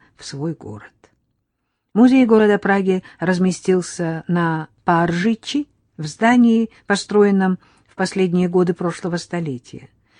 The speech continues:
Все его экспонаты уникальны. Кроме перечисленных выше, в нём можно увидеть старые сундуки цеховых ремесленников, готические стеклянные чаши, первоначальные скульптуры староместских курантов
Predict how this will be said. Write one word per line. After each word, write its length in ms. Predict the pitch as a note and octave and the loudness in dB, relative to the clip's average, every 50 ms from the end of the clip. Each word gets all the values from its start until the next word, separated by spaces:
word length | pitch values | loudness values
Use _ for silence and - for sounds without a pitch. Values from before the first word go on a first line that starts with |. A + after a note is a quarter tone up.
| _ _ _ _ | _ _ _ _
Все 280 | - - - D4 C#4+ B3+ | -16 -2 0 2 4 4
его 220 | A3+ G#3+ G3+ G3+ | 4 4 4 2
экспонаты 560 | G3+ - - - G#3 G#3+ B3 C4 B3 - A3 | 2 -2 -6 -4 -2 0 0 0 -2 -2 -4
уникальны. 920 | G#3 - B3 B3+ A#3 A3 G#3 - - - C3+ C#3 C3+ B2+ C3 C#3 C3+ C3+ - _ _ _ _ _ _ _ | 0 4 6 6 6 4 2 0 -4 -8 -6 -6 -6 -8 -10 -10 -12 -14 -18 _ _ _ _ _ _ _
Кроме 280 | - C4+ C#4+ C#4 C4+ B3 | -2 2 4 4 4 4
перечисленных 720 | - A#3 A#3+ A3+ - - A3+ - - A3+ G#3+ A3 G#3+ - | 2 2 0 0 0 -2 -4 -2 0 2 2 2 2 0
выше, 300 | A#3 B3+ C4+ - - F#3 | -2 -4 -4 -2 -2 0
в 40 | F3+ | 2
нём 180 | G#3 A#3+ C4 B3 | 2 2 4 2
можно 320 | A3+ G#3 F#3+ G3 G3 G3 | 2 2 0 0 0 0
увидеть 380 | F#3 F#3 F#3+ F3+ F3+ F3+ F3 - | 2 0 0 0 0 -2 -2 -6
старые 600 | - - B3+ C4 C4 A#3+ A#3 A3+ A3 G#3 G#3 G#3 _ _ _ _ _ _ _ _ | -8 -4 -2 -2 0 0 2 2 0 0 -2 -4 _ _ _ _ _ _ _ _
сундуки 720 | - - D4 D4 C4+ A#3 F#3+ E3+ E3 E3 - G3+ A3 A3 - _ _ _ _ _ _ _ | -8 -2 2 4 4 4 4 2 0 -2 -2 -2 -2 -2 -4 _ _ _ _ _ _ _
цеховых 520 | - - F#3 - F3 E3 E3 G#3+ G#3 - | -6 -4 -4 -2 -2 0 0 0 -2 -2
ремесленников, 840 | E3+ D3+ D3 D3 D#3 D#3+ D#3+ - - D#3+ D#3 D3+ D#3+ - - D3+ D3 D#3+ | -2 -4 -2 -2 -2 -4 -6 -8 -10 -8 -8 -8 -8 -10 -12 -12 -6 -2
готические 640 | G3+ A3 A3 - C#4+ C#4+ - - - - - F#3 F3 | -2 -2 0 0 -2 -2 -4 -8 -16 -6 -2 -2 -2
стеклянные 720 | E3 - - G3+ - G#3+ A#3+ B3+ B3 A3 F#3 D#3 C#3 B2+ | -2 -2 -6 -8 -4 -2 -2 0 0 0 0 -2 -4 -6
чаши, 600 | - - C#3+ D3+ E3+ F3+ - - - F3 E3+ - _ _ _ _ _ _ - | -8 -10 -10 -10 -10 -10 -12 -14 -16 -16 -16 -18 _ _ _ _ _ _ -6
первоначальные 800 | D#3+ E3 E3 E3 D3+ D3+ C#3+ - - F#3+ G#3 A3+ G#3+ G3 F#3 F3 | -4 -2 -2 0 -2 -2 -4 -6 -6 -6 -4 -2 -2 -2 -2 -4
скульптуры 720 | - - F3+ F3 E3+ - - A3+ A#3+ A3 G#3 G3+ G3 G3 - _ _ _ _ _ _ _ - - _ - | -2 -2 -2 -2 -4 -4 -4 -2 0 0 0 0 -2 -4 -10 _ _ _ _ _ _ _ -20 -20 _ -18
староместских 760 | - - C4 B3+ A#3+ G#3+ G3 F#3+ G3+ - - - F3 E3+ | -4 -2 0 2 2 2 2 0 0 -2 -4 -4 -6 -6
курантов 640 | - - D#3+ D3+ D3 D3 D3+ D3+ D3+ D3 - D3 C#3+ | -4 -6 -6 -6 -4 -4 -6 -6 -8 -10 -12 -16 -20